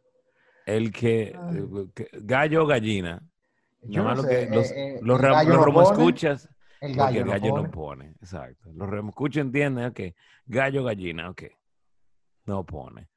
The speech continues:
Speaker 1: Entonces, mucha, y usualmente esta gente siempre tienen, digo a esta gente,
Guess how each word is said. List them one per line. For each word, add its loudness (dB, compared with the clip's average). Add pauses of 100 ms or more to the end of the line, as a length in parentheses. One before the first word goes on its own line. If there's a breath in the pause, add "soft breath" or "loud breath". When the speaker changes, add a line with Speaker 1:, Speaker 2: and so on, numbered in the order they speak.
(240)
Speaker 1:
Entonces, -2
mucha, 0
y 0
usualmente -2
esta -6
gente -8
siempre -6 (680)
tienen, -8 (720)
digo -8
a -4
esta -10
gente, -14